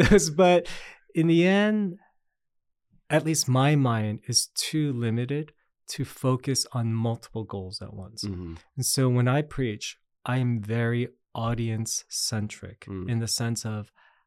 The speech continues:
Speaker 1: I'm really s-, trying to stay attuned with them. And so, like, when I say my preaching is dynamic, I, it's definitely not charming, but I'm always, uh,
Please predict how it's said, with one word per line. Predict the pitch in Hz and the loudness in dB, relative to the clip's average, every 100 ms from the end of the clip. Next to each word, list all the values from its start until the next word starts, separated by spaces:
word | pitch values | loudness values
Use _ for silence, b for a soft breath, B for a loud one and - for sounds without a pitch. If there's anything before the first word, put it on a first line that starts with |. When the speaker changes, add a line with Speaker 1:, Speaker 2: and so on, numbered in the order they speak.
| _ - | _ -2
Speaker 1:
I'm | 131 123 127 131 - | 2 2 0 -4 -6
really | 120 135 147 156 147 | 0 2 4 4 2
s-, | - | 0
trying | - - 127 123 | -2 0 0 0
to | - | -6
stay | - 120 | -4 -4
attuned | 104 - - 117 113 101 | -4 -4 -4 -2 -2 -4
with | 98 - | -8 -12
them. | - 104 - b b b b | -12 -12 -16 b b b b
And | 120 131 | 0 2
so, | - 139 135 | 4 4 4
like, | 127 123 120 - | 4 2 0 0
when | 135 139 | 2 4
I | 156 | 4
say | - 135 | 4 4
my | 123 117 | 4 2
preaching | - 123 120 | -2 -4 -2
is | 110 98 | -2 -2
dynamic, | 104 101 107 101 95 | -2 0 0 -2 -4
I, | - - - b _ _ | -8 -12 -18 b _ _
it's | 127 - - _ _ - | -8 -8 -8 _ _ -2
definitely | 123 120 110 | -2 0 -2
not | 101 104 _ - | -4 -8 _ -10
charming, | - 127 117 104 104 | -4 -2 0 -2 -4
but | 117 113 - - | -6 -8 -10 -2
I'm | 131 131 | 0 0
always, | 139 147 151 139 127 - | 2 4 4 4 0 -2
uh, | 120 113 110 107 110 | 0 0 -4 -6 -12